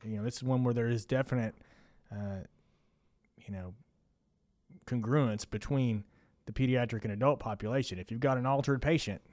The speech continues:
no age range in there, we wanna know the blood glucose. So that is definitely, uh, one, one to remember.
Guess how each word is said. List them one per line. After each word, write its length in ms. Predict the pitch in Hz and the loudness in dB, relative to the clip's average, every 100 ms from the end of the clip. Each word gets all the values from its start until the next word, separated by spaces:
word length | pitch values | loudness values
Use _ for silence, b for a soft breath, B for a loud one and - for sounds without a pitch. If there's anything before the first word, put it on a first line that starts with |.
| - - | -20 -8
no 220 | 113 127 | -2 2
age 360 | 135 143 127 117 | 4 2 0 0
range 380 | 135 139 127 | 0 2 2
in 140 | 139 147 | 2 2
there, 280 | 98 92 - b b b | 0 -6 -12 b b b
we 100 | 110 | -4
wanna 220 | 113 123 123 | 0 2 4
know 140 | 123 | 2
the 80 | 120 | 2
blood 220 | 123 120 | 0 0
glucose. 560 | 110 101 90 80 - - b b | -2 -4 -6 -10 -12 -16 b b
So 160 | - 104 | -8 -6
that 160 | 104 110 | -2 -2
is 140 | 101 | -2
definitely, 720 | 110 127 - 123 117 113 104 - | 0 0 0 0 2 0 -4 -10
uh, 180 | - 104 | -6 -4
one, 380 | 104 117 113 107 - | -2 -2 0 -2 -2
one 240 | 143 120 | 0 0
to 120 | 113 | 0
remember. 480 | 113 110 113 107 98 | -2 0 0 -2 -4